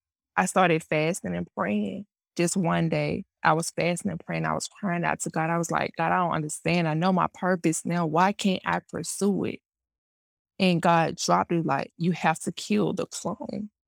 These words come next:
You have to kill the clone." I'm like, "What is, what, what, what do you mean? What is the clone?" We have been conditioned and molded into an image that's not even you.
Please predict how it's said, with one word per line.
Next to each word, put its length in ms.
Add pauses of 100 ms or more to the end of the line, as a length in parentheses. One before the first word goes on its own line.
(420)
You 160
have 480 (120)
to 240
kill 680 (200)
the 120
clone." 760 (1160)
I'm 120
like, 220
"What 280
is, 360
what, 300
what, 260
what 100
do 60
you 140
mean? 360
What 160
is 160
the 100
clone?" 680 (480)
We 180
have 240
been 240
conditioned 960 (640)
and 280
molded 540
into 480
an 180 (240)
image 480
that's 240
not 320
even 500
you. 160